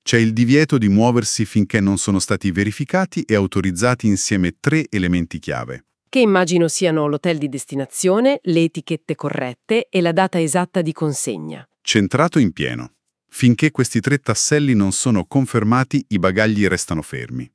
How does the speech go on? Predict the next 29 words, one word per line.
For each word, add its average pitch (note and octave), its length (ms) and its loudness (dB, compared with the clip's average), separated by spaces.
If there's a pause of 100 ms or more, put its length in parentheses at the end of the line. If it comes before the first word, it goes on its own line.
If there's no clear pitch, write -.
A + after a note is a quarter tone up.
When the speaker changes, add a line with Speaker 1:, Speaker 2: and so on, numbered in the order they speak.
Speaker 2:
Molto G#3+ 320 2
chiaro. B2 420 -6 (460)
Insomma, F3+ 460 2
arrivati A3 440 0
alla F3 140 0
fine G3 240 0
di D3+ 100 -4
questa E3 300 -6
giornata F3 480 -2
emerge D#3 400 -2
un D3+ 140 -2
contrasto, F3+ 680 -2
secondo G3+ 380 -2
me, F#3 280 2
magnifico. C3 840 -6 (180)
Speaker 1:
Cioè, E2+ 420 2 (240)
da F2 160 -8
una A2 140 0
parte G#3+ 320 -2
abbiamo F2 300 0
il E2 60 -4
castello F2+ 360 -4
di F2 140 -2
Inuyama, C2 600 -4 (400)
imponente, D2 920 -6 (160)
secolare, E2 800 -2 (180)
scolpito D3+ 600 0
nel A2+ 180 2
legno, D2 520 -2